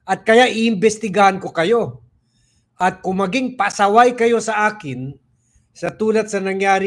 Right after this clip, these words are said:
sa Senado, patatanggalin ko kayo.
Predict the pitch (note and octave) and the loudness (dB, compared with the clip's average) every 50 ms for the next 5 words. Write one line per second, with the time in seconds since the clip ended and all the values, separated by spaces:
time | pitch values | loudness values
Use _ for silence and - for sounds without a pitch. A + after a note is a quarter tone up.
0 | F#3 C#3+ F#3+ F#3 - G3 F#3+ G3+ G#3 G#3 G3 D3 C#3 C3 B2 B2 - _ _ _ | -4 -6 -10 -10 -8 -8 -6 -2 -2 -2 -2 -4 -6 -8 -10 -10 -14 _ _ _
1 | _ _ _ _ _ _ _ _ _ _ _ _ _ _ _ _ A3+ B3+ B3+ C4 | _ _ _ _ _ _ _ _ _ _ _ _ _ _ _ _ -2 0 2 0
2 | C4+ C4 C4+ B3 A#3+ G#3+ G#3+ G#3 G3 G3 F3+ - F3 D#3+ - D#3+ E3 A3+ B3 A3+ | 2 2 2 0 0 0 0 0 0 -2 -4 -6 -8 -6 -4 -2 0 0 0 0
3 | - - - | -2 -6 -14